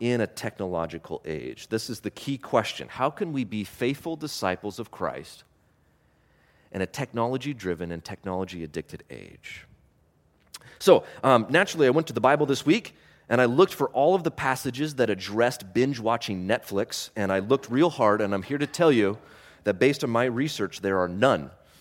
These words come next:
I know that comes as a shock, but here we come up against a kind of recurring issue in the Christian life. The Bible is an old book. How do we take principles from an old book and apply them to very present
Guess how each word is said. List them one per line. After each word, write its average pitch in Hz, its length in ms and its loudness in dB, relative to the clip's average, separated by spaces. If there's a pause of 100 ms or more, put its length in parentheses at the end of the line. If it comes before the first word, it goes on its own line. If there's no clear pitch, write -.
(1120)
I 98 80 -4
know 104 200 2
that 107 100 0
comes 117 200 -6
as 95 140 -4
a 90 60 -6
shock, 139 440 4
but 110 140 0
here 175 160 -2
we 175 80 4
come 170 200 -2
up 139 140 2
against 117 320 -2
a 107 120 -2
kind 156 180 -4
of 123 80 -2
recurring 143 560 -2
issue 139 300 -2
in 92 80 -2
the 87 60 -6
Christian 110 400 -6
life. 101 420 0 (440)
The 117 180 4
Bible 139 520 4
is 117 120 0
an 127 100 2
old 139 280 2
book. 165 340 8 (640)
How 156 240 2
do 220 80 2
we 220 140 -2
take 127 380 0
principles 151 520 -2
from 113 160 -2
an 107 100 -2
old 120 280 0
book 170 220 2
and 98 80 -4
apply 110 380 2
them 110 180 -2
to - 140 -8
very 101 300 -2
present 117 520 0